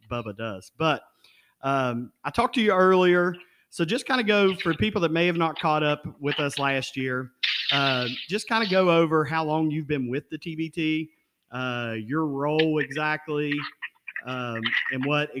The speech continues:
and how you just came about getting involved with the T B T.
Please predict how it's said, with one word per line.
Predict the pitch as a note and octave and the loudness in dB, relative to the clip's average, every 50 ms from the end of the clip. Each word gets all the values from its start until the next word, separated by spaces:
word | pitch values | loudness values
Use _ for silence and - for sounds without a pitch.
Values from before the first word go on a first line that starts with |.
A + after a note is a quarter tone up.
| B2+ B2+ - _ - - | -12 -12 -16 _ -18 -12
and | B2 C3 B2+ | -10 -10 -8
how | A#2+ D3 E3+ F3 F#3+ | -4 0 2 2 2
you | F3+ E3 D#3+ | 2 0 -4
just | D3+ D#3 D3+ - | -4 -6 -6 -6
came | - E3 D#3 D#3 D3+ D3 D3 D3 D3 D3 - _ _ | -4 -2 0 0 0 0 0 -2 -4 -6 -12 _ _
about | C3+ B2+ A2+ D3 D3 D3+ C#3+ B2 B2 | -12 -6 -2 -2 0 0 -2 -4 -4
getting | C#3+ C#3+ C#3 | -4 -4 -4
involved | C3 B2+ B2+ B2+ C3+ C3+ C3 G#2 A2 A#2 | -4 -4 -4 -4 -4 -4 -4 -6 -6 -4
with | C#3 C#3 - - | -4 -4 -6 -8
the | A#2 | -14
T | - - A#2 G2+ | -12 -12 -12 -12
B | G2 F#2+ F#2 - | -12 -14 -16 -18
T. | G#2+ E2 _ | -20 -20 _